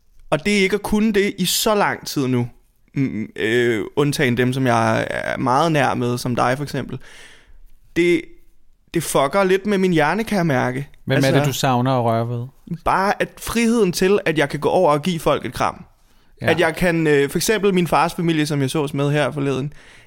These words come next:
Speaker 1: at vi alle sammen stod og vinkede til hinanden, og så skulle vi gå en tur, og så skulle vi rigtig hygge. Der er et kæmpe,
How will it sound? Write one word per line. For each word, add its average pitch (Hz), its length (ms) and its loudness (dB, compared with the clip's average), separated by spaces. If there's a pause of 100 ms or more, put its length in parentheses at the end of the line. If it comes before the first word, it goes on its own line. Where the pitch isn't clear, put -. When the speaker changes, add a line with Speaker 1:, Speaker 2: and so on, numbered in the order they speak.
(200)
Speaker 1:
at 156 160 -2
vi 175 100 2
alle 165 140 2
sammen 180 180 0
stod 170 220 0
og 160 80 0
vinkede 180 360 2 (180)
til 175 160 -2
hinanden, 156 380 0
og 160 100 -4
så 175 80 -6
skulle 165 160 -6
vi 175 60 0
gå 170 160 2
en 160 80 -2
tur, 180 240 0
og - 100 0
så 165 80 -8
skulle 165 200 -4
vi 147 60 2
rigtig 156 220 -2
hygge. 190 300 -2 (280)
Der 170 60 2
er 160 260 2
et 175 160 -4
kæmpe, 208 680 -2